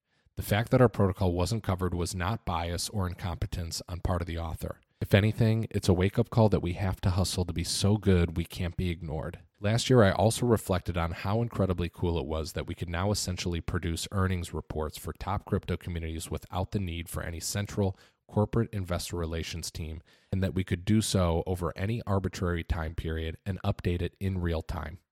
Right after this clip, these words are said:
We put that one thousand X improvement in investor information symmetry to the test this year and now offer quarterly reporting for all of these L ones. These metrics are still evolving, their usefulness as valuation reference points is still in question,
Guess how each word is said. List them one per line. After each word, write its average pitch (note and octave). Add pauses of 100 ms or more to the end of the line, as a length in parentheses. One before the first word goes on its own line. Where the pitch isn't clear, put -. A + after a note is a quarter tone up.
(180)
We A2+
put -
that A2+
one A2+
thousand G#2
X -
improvement E2
in F#2+
investor F2+
information F2
symmetry E2
to -
the E2+
test -
this -
year D#2+
and E2
now F#2+
offer E2+
quarterly E2+
reporting E2
for -
all F2+
of G2
these F2
L E2
ones. - (600)
These F#2+
metrics G#2
are F#2
still A2
evolving, E2+ (140)
their F#2+
usefulness G#2
as F2+
valuation F#2+
reference F2
points E2+
is G2
still G2
in F2+
question, E2